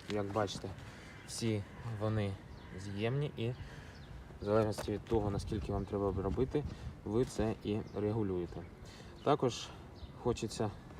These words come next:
відмітити, що глибина обробки нашого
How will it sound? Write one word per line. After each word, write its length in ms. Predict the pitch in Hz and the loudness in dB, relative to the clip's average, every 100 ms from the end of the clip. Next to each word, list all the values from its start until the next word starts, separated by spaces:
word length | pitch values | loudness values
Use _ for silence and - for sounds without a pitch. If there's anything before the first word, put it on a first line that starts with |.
| - 117 | -6 -2
відмітити, 520 | 113 131 120 110 101 | 4 4 4 2 0
що 300 | - 120 98 - - - - - | 2 2 2 -2 -14 -14 -10 -4
глибина 560 | 110 117 127 127 107 98 - 117 | 2 4 6 6 6 4 -4 -2
обробки 540 | 110 117 101 - 98 - 113 | 6 6 6 2 -2 -2 0
нашого 440 | 110 - 101 98 | 0 0 -2 -4